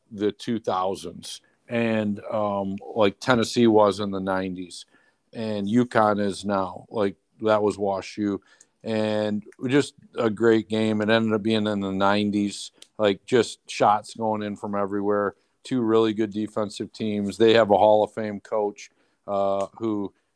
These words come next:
nobody gets their teams ready better than Nancy Fahey did. Um, and, you know, we just played, we, we balled out, man. We played, like, the best game. Uh, we had to play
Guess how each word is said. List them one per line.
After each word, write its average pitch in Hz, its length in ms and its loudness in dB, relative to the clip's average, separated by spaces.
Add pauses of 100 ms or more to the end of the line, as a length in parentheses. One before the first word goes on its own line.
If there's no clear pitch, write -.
(160)
nobody 107 340 0
gets 101 220 -6
their 110 100 -8
teams 101 400 -8
ready 104 400 0 (340)
better 104 400 2
than 98 280 -8
Nancy 101 400 -8
Fahey 101 480 -2
did. 98 340 0 (380)
Um, 98 500 -4 (140)
and, 104 520 -4 (360)
you 110 80 -2
know, 101 100 4
we 107 180 2
just 113 220 -2
played, 113 500 4 (140)
we, 113 300 -2
we 110 120 0
balled 101 400 4
out, 107 300 4
man. 98 160 -10
We 104 120 -8
played, 107 300 -6
like, 101 260 -8 (240)
the 104 120 -6
best 101 460 -12
game. 101 420 -10 (340)
Uh, 95 380 0
we 110 100 0
had 110 120 2
to 104 80 -2
play 104 560 -2